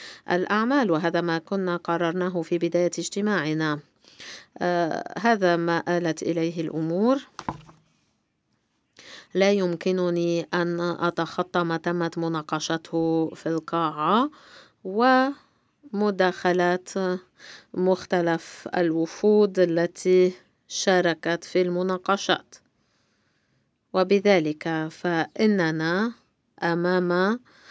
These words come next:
آه، واجب اقتراح على دول الأطراف في الاتفاقية تقريرًا عن هذا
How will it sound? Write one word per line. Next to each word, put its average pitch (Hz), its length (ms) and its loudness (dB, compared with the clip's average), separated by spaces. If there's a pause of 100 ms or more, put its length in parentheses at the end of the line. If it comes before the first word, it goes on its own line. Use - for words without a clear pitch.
(320)
آه، 180 680 0
واجب 196 560 4
اقتراح 175 720 0
على 165 440 -2
دول 165 520 0 (340)
الأطراف 165 600 -2
في 160 340 -4
الاتفاقية 165 1000 -2 (3750)
تقريرًا 175 920 0
عن 175 440 -2
هذا 175 640 -6